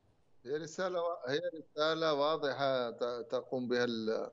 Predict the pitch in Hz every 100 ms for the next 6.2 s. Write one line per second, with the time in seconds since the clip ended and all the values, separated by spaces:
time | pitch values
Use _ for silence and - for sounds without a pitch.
0 | - - - - 120 127 127 131 143 143
1 | 131 127 120 139 143 135 120 127 147 147
2 | 139 131 120 113 113 117 120 120 120 117
3 | 110 117 120 110 117 110 107 104 104 107
4 | 110 - 110 95 110 - - - - 113
5 | 117 113 139 147 139 143 123 147 151 160
6 | 151 131